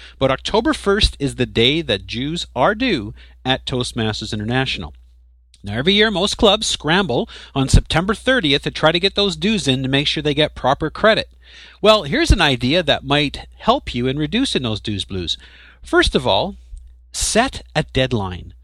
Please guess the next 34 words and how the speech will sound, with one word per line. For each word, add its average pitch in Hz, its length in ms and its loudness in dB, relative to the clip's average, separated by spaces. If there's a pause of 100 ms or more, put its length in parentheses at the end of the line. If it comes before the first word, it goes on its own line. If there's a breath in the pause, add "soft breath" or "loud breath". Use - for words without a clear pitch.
(120)
Set - 260 2
that 247 220 2
deadline 175 560 2
perhaps 165 520 -4
a 135 80 -4
week 131 360 -4 (100)
or 127 140 -6
two 135 400 -6 (320)
in 117 120 -2
advance. 101 640 -4 (400 soft breath)
Now, 139 160 2
some 175 220 0
people 165 240 -2
will 123 80 -2
say, 110 200 -2
"Hey, 127 280 2
well, 107 160 -4
we 143 100 -2
don't 165 120 0
have 156 160 -2
to - 80 -8
pay 147 200 0
till 131 220 -2
October 123 340 -2
the 110 80 -4
first," - 420 -6 (360 loud breath)
but 202 260 0
perhaps 226 420 2
maybe 214 240 2
you 190 140 -2
can 165 160 -2
offer 156 320 0
an 135 160 -6
incentive 127 680 -4